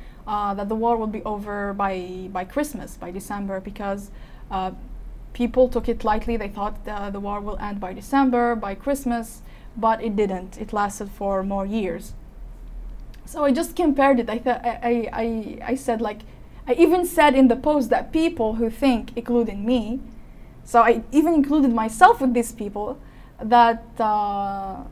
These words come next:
you know, like, we're having false hope. And then this person, uh, someone that I just know, uh, she replied to me and she said, uh, "How come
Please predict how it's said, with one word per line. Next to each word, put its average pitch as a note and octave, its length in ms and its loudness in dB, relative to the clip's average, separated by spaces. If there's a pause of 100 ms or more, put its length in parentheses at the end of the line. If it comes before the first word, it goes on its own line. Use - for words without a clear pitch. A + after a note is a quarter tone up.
(220)
you B3+ 80 2
know, A3+ 120 0
like, A3+ 220 -2
we're B3 140 0
having A#3+ 320 0
false A3+ 340 -4
hope. A3+ 340 4 (760)
And B3+ 140 4
then D4+ 200 4
this D4 340 -2
person, B3 920 0
uh, G#3+ 300 -4
someone C4 320 2
that A3 120 -2
I G3 300 -8 (340)
just A3+ 180 -4
know, G#3+ 380 -4 (420)
uh, B3 180 2
she D4+ 200 -2
replied C4+ 440 2
to C#4 60 0
me B3+ 240 4
and A#3+ 180 0
she A#3+ 140 -6
said, A3 560 0
uh, G3+ 260 -4
"How A#3 180 2
come G#3+ 840 -6